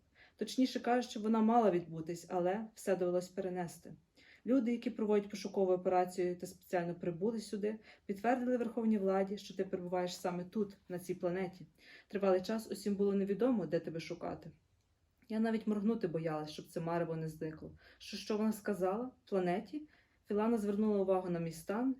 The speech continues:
і, підсунувшись ближче, накрила долонями мою руку, прошепотівши: «Я іншопланетянка, Касандро, і той злочинець також». От такої. Мені знову захотілось втекти. «Це, це нереально. Хіба таке можливо? Ти ж, ти так схожа на...»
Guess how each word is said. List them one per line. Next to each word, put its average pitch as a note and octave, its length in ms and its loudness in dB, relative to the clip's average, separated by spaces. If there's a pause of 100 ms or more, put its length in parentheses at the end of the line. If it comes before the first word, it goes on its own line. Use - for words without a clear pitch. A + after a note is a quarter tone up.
(100)
і, G#3+ 140 0
підсунувшись F3+ 640 -4
ближче, F3+ 540 -4 (180)
накрила A#3 400 2
долонями G#3 480 2
мою G3 300 4
руку, F#3+ 360 2
прошепотівши: - 800 -6 (440)
«Я G#3+ 100 0
іншопланетянка, A3 960 0
Касандро, D3+ 540 -6 (220)
і G3+ 80 -8
той A3+ 180 2
злочинець F#3+ 560 0
також». - 560 -8 (240)
От C4+ 160 2
такої. F#3 520 6 (120)
Мені F#3+ 220 2
знову G3+ 400 0
захотілось F3 500 -8
втекти. D#3+ 540 -6 (540)
«Це, G3 400 -2
це A3 140 2
нереально. G#3+ 640 4 (220)
Хіба G#3+ 240 0
таке G#3+ 240 0
можливо? F#3+ 560 4 (380)
Ти B3 120 8
ж, - 280 -6
ти A3+ 80 2
так B3 240 -2
схожа B3 420 4
на...» A#3 220 2